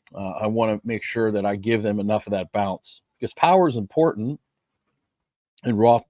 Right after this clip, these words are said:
absolute strength is important. Uh, and then people that are really bouncy and laxy,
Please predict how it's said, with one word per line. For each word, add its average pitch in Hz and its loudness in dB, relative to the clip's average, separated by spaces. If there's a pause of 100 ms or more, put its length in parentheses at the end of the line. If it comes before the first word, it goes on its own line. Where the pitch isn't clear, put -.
absolute 117 2
strength 107 -6
is 104 -6
important. 98 -6 (840)
Uh, 98 0 (840)
and 131 2
then 139 2
people 165 2
that 165 6
are 123 4
really 123 4
bouncy 117 -2
and 104 -4
laxy, 131 -4